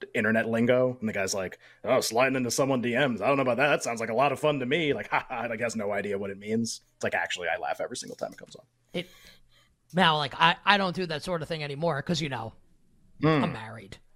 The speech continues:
Speaker 2: But back in the day, yeah, slide,
Speaker 1: Slide
Speaker 2: slide
Speaker 1: into your
Speaker 2: into
Speaker 1: wife's
Speaker 2: the
Speaker 1: D Ms.
Speaker 2: D Ms.
Speaker 1: <laughs> Be like, be like,
Speaker 2: Wait,
Speaker 1: "Hey,
Speaker 2: wait.
Speaker 1: like, you, you want anything? I'm coming upstairs."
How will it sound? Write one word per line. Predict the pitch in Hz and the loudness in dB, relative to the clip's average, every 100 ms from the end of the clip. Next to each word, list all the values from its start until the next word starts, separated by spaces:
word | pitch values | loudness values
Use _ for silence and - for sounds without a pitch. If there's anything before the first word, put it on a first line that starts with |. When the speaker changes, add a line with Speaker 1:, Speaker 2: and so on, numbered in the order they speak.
| _ _ _ _ - | _ _ _ _ -6
Speaker 2:
But | 190 143 | -2 2
back | 202 226 | 2 2
in | |
the | 147 | -4
day, | 120 123 175 - - _ _ | -4 0 0 -2 -14 _ _
yeah, | 139 170 | -8 -6
slide, | - 175 202 - | -2 0 0 2
Speaker 1:
Slide | 104 | 2
Speaker 2:
slide | |
Speaker 1:
into | 98 | 2
your | 170 | 2
Speaker 2:
into | - | 4
Speaker 1:
wife's | 123 | 2
Speaker 2:
the | 214 | 2
Speaker 1:
D | 202 | 0
Ms. | |
Speaker 2:
D | 220 | 0
Ms. | 240 240 - - _ | 0 -2 -6 -10 _
Speaker 1:
<laughs> | - - | -20 -4
Be | - - | 0 2
like, | 156 | 2
be | 175 | 2
like, | 135 | 2
Speaker 2:
Wait, | 220 | 4
Speaker 1:
"Hey, | 147 139 | 4 4
Speaker 2:
wait. | 196 - - _ 107 | 4 2 -8 _ -12
Speaker 1:
like, | 107 - _ - | -12 -16 _ -4
you, | 131 | -2
you | 139 | 2
want | 139 147 | 4 4
anything? | 151 147 | 2 0
I'm | 147 127 | 0 0
coming | 135 123 | 0 -2
upstairs." | 120 127 110 - | -2 -2 0 -2